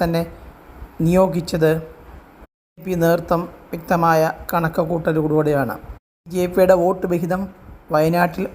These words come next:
ഉയർത്തുക എന്നുള്ള ഒരു ഭാരിച്ച ഉത്തരവാദിത്വവും ഇക്കുറി സുരേന്ദ്രനുണ്ട്. പാർട്ടിയുടെ എ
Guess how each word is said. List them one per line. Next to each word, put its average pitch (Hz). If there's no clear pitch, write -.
ഉയർത്തുക 175
എന്നുള്ള 170
ഒരു 165
ഭാരിച്ച 175
ഉത്തരവാദിത്വവും 160
ഇക്കുറി 175
സുരേന്ദ്രനുണ്ട്. 160
പാർട്ടിയുടെ 190
എ 180